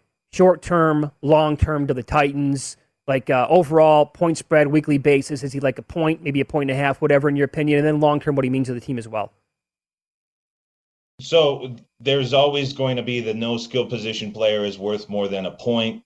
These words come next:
Speaker 2: thing going around to the, like, to the point spread. That's sort of, like, the popular thing to say, and I get it. But we've, we've seen evidence just a couple weeks ago. Davante Adams was hurt.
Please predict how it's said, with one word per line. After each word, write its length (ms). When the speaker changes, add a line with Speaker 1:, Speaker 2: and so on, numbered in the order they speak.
Speaker 2:
thing 340
going 340
around 680
to 80
the, 100
like, 180
to 80
the 60
point 280
spread. 320
That's 500
sort 160
of, 80
like, 220
the 80
popular 760
thing 300
to 100
say, 420
and 100
I 100
get 260
it. 240
But 300
we've, 360
we've 140
seen 200
evidence 500
just 240
a 40
couple 220
weeks 220
ago. 440
Davante 420
Adams 440
was 180
hurt. 400